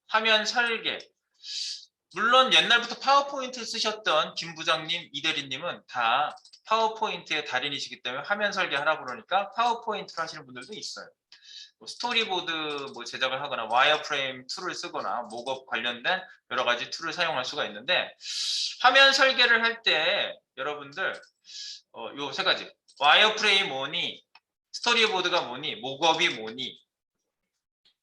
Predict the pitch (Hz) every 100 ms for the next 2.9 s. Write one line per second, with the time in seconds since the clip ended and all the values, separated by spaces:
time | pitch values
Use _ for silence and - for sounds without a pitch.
0 | _ - 233 240 269 - 208 190 190 185
1 | 117 123 135 120 - 220 269 202 170 196
2 | 196 - 147 165 156 - 135 127 135